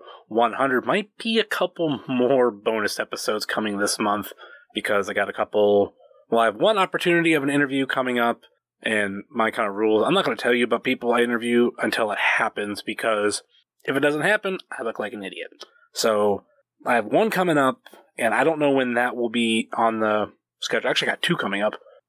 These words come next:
but one I know when it'll be. The other one that I have, I have one waiting with someone we'll be talking about on this show. It's already been recorded. I just haven't edited it up, and it will probably be a bonus episode, and that's none other than Cabana Man Dan.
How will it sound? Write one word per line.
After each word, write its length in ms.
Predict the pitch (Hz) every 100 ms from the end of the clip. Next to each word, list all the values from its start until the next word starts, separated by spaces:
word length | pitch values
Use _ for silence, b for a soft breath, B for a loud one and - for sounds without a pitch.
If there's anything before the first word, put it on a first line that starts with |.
| _
but 120 | 120 110
one 300 | 110 127 139
I 100 | 123
know 140 | 123
when 220 | 107 117
it'll 220 | 117 110
be. 320 | 101 104 104 104
The 160 | 120
other 240 | 139 165 165
one 500 | 156 156 156 147 - _ _ _ -
that 100 | 120
I 80 | 113
have, 180 | 127
I 100 | -
have 140 | 151 165
one 220 | 165 123
waiting 420 | 131 156 139 120
with 480 | 117 127 117 - - _ _ _
someone 440 | - 131 190 202
we'll 100 | 143
be 120 | 113 107
talking 360 | 139 - 131
about 320 | 113 107 107 - -
on 240 | 135 175
this 160 | 151 123
show. 480 | - 113 101 98 - b b
It's 120 | -
already 180 | 117 156
been 160 | 151
recorded. 420 | 135 - 117 113 107
I 60 |
just 160 | - -
haven't 280 | 135 127 - -
edited 260 | 151 156 147
it 140 | 139
up, 240 | 120 117 - - B B
and 100 | 120
it 40 |
will 140 | 117 117
probably 380 | - 180 208 220
be 120 | 220
a 60 |
bonus 380 | 196 220 226 -
episode, 400 | - - 160 170
and 120 | 156
that's 200 | 160 151
none 140 | 151 147
other 320 | 139 139 127
than 320 | 123 147 143 - B B -
Cabana 380 | 113 - 107 104
Man 280 | 101 98
Dan. 440 | 95 226 120 98